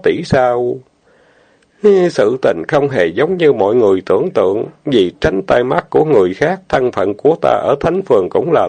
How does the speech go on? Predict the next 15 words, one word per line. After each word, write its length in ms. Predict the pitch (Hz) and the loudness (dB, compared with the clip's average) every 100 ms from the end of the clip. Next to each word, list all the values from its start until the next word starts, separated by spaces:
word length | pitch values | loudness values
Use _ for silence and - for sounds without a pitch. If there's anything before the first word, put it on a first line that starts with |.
| - | 0
tuyệt 200 | 92 92 | -2 -2
mật. 240 | - 90 85 - - - - - | -2 -2 -2 -12 -20 -20 -20 -2
Duy 240 | 147 135 - | 0 0 0
chỉ 160 | 92 | -4
có 180 | 123 175 | 0 -2
hai 240 | 165 139 113 | 0 -2 0
người 280 | 107 92 85 | 2 0 0
viện 200 | 90 123 | -4 -2
chủ 240 | - 95 165 | 0 0 2
và 160 | 123 85 | 0 0
sư 220 | 127 117 | -2 -2
phó 180 | 156 180 | 0 -2
của 240 | 165 147 147 | 0 -2 0
ta 200 | 120 117 | -2 0
biết. 300 | 131 170 | -2 -4